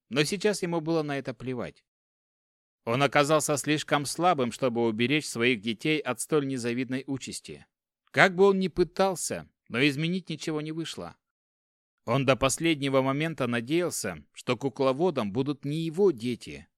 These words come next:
как было в одном из вариантов возможного будущего, что предвидела сестра ещё задолго до своей гибели.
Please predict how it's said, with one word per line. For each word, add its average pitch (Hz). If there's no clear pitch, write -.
как 107
было 135
в 117
одном 127
из 107
вариантов 120
возможного 107
будущего, 127
что -
предвидела 117
сестра 135
ещё 127
задолго 113
до 104
своей 101
гибели. 90